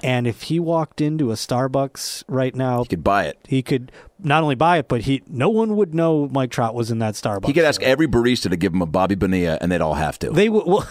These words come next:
Speaker 1: <laughs> yeah, that's true too.
Speaker 2: <laughs>
Speaker 1: But also, he's so, like, n-, in Hollywood.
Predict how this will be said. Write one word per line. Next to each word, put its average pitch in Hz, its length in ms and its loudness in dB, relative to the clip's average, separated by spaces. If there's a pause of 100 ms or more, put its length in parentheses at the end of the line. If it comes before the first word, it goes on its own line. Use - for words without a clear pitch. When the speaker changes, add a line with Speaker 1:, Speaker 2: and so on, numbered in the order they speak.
Speaker 1:
<laughs> - 120 -2
yeah, 269 120 4 (400)
that's 180 360 0
true 220 220 0
too. 190 340 2
Speaker 2:
<laughs> 156 200 0
Speaker 1:
But 220 120 4
also, 208 300 2
he's 160 220 0
so, 185 280 2
like, 175 500 0
n-, 135 200 -2 (140)
in 190 180 0
Hollywood. 160 680 2